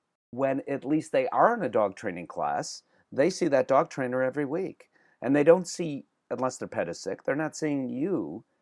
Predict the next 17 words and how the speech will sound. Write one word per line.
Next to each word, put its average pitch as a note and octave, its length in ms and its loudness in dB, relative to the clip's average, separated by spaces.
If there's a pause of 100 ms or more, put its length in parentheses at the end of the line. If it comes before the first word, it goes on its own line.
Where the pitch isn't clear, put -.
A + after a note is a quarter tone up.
(460)
every C3 260 6
week. C3 320 2
So C#3 200 8
one C3 400 2
thing F#3 200 -2
I C3+ 120 0
tell C3 260 4
veterinarians A2+ 1080 -4 (280)
is B2 200 -4
use G3 440 -4 (220)
social D3 600 0
media C3+ 640 -2 (400)
to D3 120 -4
make C#3 300 0
yourself B2+ 600 0
available. A2+ 720 -4 (600)
Uh, G#2 220 0